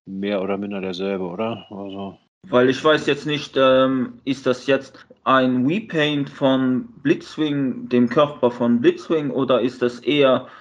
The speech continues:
Speaker 2: äh, den Körper von Starscream mit dem Kör-, Kopf von Blitzwing?
Speaker 1: Der Blitzwing war doch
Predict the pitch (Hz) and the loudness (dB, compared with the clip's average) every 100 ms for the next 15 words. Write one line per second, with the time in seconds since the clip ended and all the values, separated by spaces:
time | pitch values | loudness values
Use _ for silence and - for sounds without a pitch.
0 | - - - 123 120 120 120 117 - 127 | -20 -14 0 4 4 4 2 -2 -2 0
1 | 120 120 170 165 135 127 - 123 120 127 | 0 2 2 2 0 0 0 -4 -2 0
2 | 165 175 - 143 131 139 - 127 120 151 | 0 -2 -6 -2 0 -2 -2 -4 0 -2
3 | 147 - _ _ - 165 165 - - 131 | -2 -12 _ _ 0 0 0 -10 -2 0
4 | 131 120 131 131 - 95 - _ _ _ | 0 0 -2 -4 -12 -14 -14 _ _ _
5 | 92 95 117 - 190 170 143 139 - | -8 -4 -6 0 2 4 4 2 -4